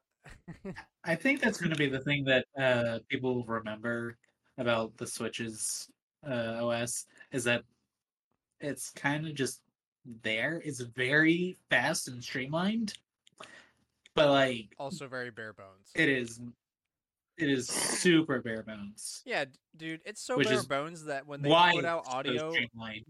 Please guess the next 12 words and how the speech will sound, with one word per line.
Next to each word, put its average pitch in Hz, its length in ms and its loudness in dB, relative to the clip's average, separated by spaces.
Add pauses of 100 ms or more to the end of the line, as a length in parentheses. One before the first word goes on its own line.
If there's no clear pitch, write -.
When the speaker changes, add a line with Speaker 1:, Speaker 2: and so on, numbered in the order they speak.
(100)
Speaker 1:
when 147 120 -8
they 151 140 -8
finally 151 400 -10
enabled 131 380 -12
Bluetooth 117 540 -14
audio 123 640 -10 (240)
in, 120 140 -14
like, 101 340 -16 (920)
when, 151 140 -14
it 143 140 -12
was, 135 140 -10
like, 165 120 -8